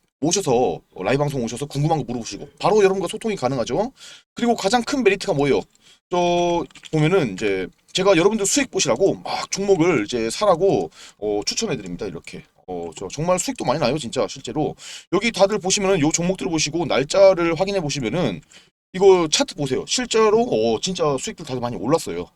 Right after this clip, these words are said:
어, 그래서 저 센코도 그렇고, 어, 이전에 수익 많이 났었죠. 또 이제 보면은 뭐 삼억 S품도 마찬가지고 이제 한국화장품 제조 이것도 수익 많이 먹고 나왔습니다.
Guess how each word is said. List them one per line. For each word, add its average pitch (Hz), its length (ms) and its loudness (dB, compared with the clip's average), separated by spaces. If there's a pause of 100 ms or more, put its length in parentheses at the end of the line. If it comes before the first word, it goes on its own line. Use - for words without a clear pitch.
어, - 180 -20
그래서 117 340 -2 (360)
저 131 80 -12
센코도 165 420 -4
그렇고, 185 560 2
어, 98 120 -4
이전에 107 180 -6
수익 143 200 -6
많이 113 140 -2
났었죠. 117 720 -2 (160)
또 95 80 -12
이제 90 480 -8
보면은 95 420 -10 (320)
뭐 95 100 -14
삼억 123 260 -4
S품도 113 340 -8
마찬가지고 101 880 -4
이제 90 140 -10
한국화장품 147 480 -6
제조 87 180 -14
이것도 87 160 -12
수익 135 220 -4
많이 95 140 -4
먹고 110 160 -10
나왔습니다. 90 460 -8